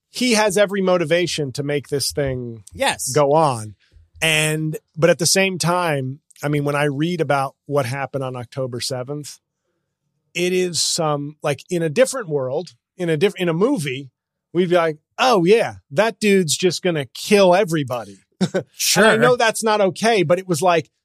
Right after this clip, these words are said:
Speaker 1: when you read things, like, there will be a bloodlust
Speaker 2: I know.
Speaker 1: that is completely understandable, but not okay in an international law system.
Speaker 2: Yeah,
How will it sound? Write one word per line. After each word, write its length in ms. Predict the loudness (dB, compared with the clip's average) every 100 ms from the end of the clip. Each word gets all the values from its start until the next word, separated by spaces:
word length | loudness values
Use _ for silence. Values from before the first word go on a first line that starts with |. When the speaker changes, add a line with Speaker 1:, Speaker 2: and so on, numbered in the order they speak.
| _
Speaker 1:
when 220 | -2 0
you 160 | 0 -2
read 400 | -2 -2 -2 -4
things, 400 | -6 -6 -6 -6
like, 200 | -4 -4
there 200 | -2 -2
will 160 | 0 -2
be 220 | -2 0
a 180 | 0 0
bloodlust 1040 | -4 0 2 2 0 -4 -4 -6 -10 -10 -4
Speaker 2:
I 120 | -2
know. 160 | -2 0
Speaker 1:
that 120 | 0
is 140 | 0 -4
completely 720 | -4 -6 -2 -2 -2 -8 -10 _ _ _ _ _ _ _ _ _ _ _ _ 0
understandable, 1300 | 2 2 -2 -2 0 0 0 2 0 2 2 0 -6 _ -4
but 200 | -2 -2
not 380 | -2 0 0 -2 _ _ _ _ 0
okay 880 | 4 4 2 -4 0 2 4 2 -2
in 280 | -4 -4
an 160 | -2 -4 -2
international 1000 | -2 0 -2 -2 -4 -6 -4 -4 -4 -2
law 600 | 0 0 0 0 -2 -6 _ _ _ _
system. 640 | -2 -2 -2 -4 -8 -10 -14 -10
Speaker 2:
Yeah, 220 | -2 -2